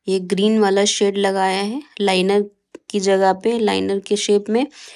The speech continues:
तो आप देख सकते हो ये कैसा लग रहा है, आप ऐसे लगा सकते हो, बहुत प्यारा लुक लगेगा। तो आप ला-, लाइनर नहीं लगाना चाहते हो तो आप ऐसे आई शैडो भी लगा सकते हो, आई शैडो का लुक भी बहुत अच्छा लगता है।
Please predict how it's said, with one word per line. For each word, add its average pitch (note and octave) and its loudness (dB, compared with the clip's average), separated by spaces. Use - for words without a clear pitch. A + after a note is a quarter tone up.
तो G3 0
आप F#3+ 0
देख G3 -2
सकते F#3+ -4
हो - 2
ये G#3+ -2
कैसा G3 -4
लग G3 -4
रहा G#3 -4
है, G#3+ -6
आप G3 -6
ऐसे G3 -2
लगा G3+ 0
सकते G3+ -6
हो, G#3 -6
बहुत G3+ -2
प्यारा G3 -2
लुक G3+ -6
लगेगा। G#3 0
तो F#3+ -2
आप F3+ 0
ला-, F#3 0
लाइनर G3 0
नहीं G3+ 0
लगाना A#3 2
चाहते G#3+ -2
हो A3+ -4
तो A3 -6
आप F#3+ -4
ऐसे F#3+ -8
आई G3 -4
शैडो G3 -2
भी G#3 0
लगा G3+ 0
सकते G3 -8
हो, A3+ -6
आई G3+ -4
शैडो G3 -6
का G3 -2
लुक G3 -4
भी F#3+ -6
बहुत F#3+ -4
अच्छा F3+ -8
लगता F3+ -8
है। F3 -10